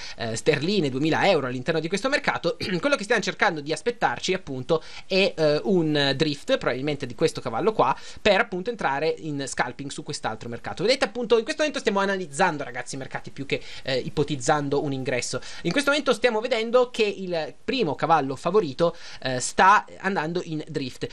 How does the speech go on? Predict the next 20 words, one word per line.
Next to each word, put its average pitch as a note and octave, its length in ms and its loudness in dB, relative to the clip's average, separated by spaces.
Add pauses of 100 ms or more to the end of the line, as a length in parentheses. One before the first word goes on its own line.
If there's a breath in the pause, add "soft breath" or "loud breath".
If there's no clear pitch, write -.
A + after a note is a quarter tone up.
(120 loud breath)
e - 80 -2
questo D4+ 280 0
drift B3 340 0
principalmente A#3 760 0
causato G3+ 420 2
appunto D#3 380 -6
da D#3+ 200 0
questo D3 360 0
cavallo. B2+ 320 -2
Adesso C4 300 0
questo C4+ 260 2
altro B3 220 2
cavallo G#3 320 2
qua F#3 180 4
sta E3 320 0
risalendo, D#3 640 0
probabilmente D3 440 -2
si - 100 -2
sta - 160 -2
creando C3 400 0